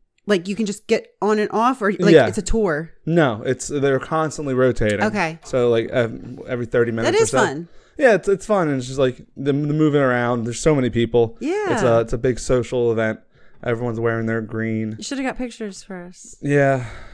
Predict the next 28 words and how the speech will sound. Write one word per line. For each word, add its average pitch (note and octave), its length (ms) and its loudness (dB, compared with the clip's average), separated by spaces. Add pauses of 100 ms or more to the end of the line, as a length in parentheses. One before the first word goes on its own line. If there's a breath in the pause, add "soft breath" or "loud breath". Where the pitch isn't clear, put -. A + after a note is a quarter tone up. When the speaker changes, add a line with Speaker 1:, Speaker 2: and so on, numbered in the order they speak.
(160 loud breath)
Speaker 2:
You C#3 220 -10
know, A2+ 240 -6
I'm A2+ 80 -6
just A#2 140 -10
a C#3 40 -2
little C#3 140 2
self-conscious - 880 -6
nowadays. G2+ 500 -8
Speaker 1:
Well, B3+ 140 -2
you B3+ 80 -2
shouldn't - 300 -6
be. F3 280 -6 (140)
Speaker 2:
Well, A#2+ 80 -10
didn't C3 140 0
we C3+ 80 0
have, C3 160 0
oh, A2 440 0
yeah, C3+ 300 -2
yesterday G#3+ 360 2
we F3 60 6
had E3 80 4
a D3+ 60 0
live C#3+ 560 2 (320)
about A#2 440 -2 (220)
shame. G#2+ 460 -6 (380)
Speaker 1:
Yeah, A3+ 100 0
that's B3 160 -6
right. C4+ 400 -6